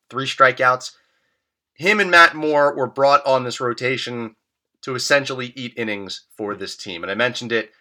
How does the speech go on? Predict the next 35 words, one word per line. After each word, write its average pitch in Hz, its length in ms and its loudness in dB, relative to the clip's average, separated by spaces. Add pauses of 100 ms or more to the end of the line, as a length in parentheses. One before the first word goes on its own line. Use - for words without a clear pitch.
with 120 160 -10
Matt 120 240 2
Moore 113 200 -4
in 104 60 -6
Sunday 151 240 2
night's 139 280 0
game. 127 440 -4 (300)
He 117 80 -6
allowed 110 260 4
five 131 300 6
runs, 123 300 2
which 127 100 -10
is 131 100 -12
a 156 60 -2
little 185 180 -2
bit 160 120 -2
more 123 420 -2 (200)
than 123 140 -8
what 131 180 0
you 117 120 -10
would 104 160 -8
want. 113 380 0
But 117 220 2
in 131 120 -6
a - 40 -6
seven-inning 165 500 0
game, 135 220 -2
especially, 131 520 -2
if 101 60 -12
Chase 160 300 -6
Anderson 131 380 -4
can 113 120 -14
give 104 120 -12
you 98 80 -18
four, 135 540 -2